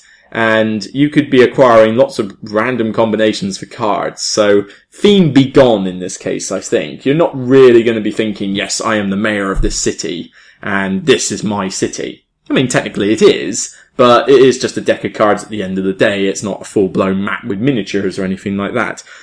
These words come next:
So you have to take it a bit light in that regard. But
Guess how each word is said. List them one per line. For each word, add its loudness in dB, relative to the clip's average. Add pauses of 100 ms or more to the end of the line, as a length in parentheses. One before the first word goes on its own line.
(120)
So 4
you 6
have 0
to 0
take 2
it 6
a -2
bit 2
light 2
in -4
that -6
regard. 0 (340)
But 0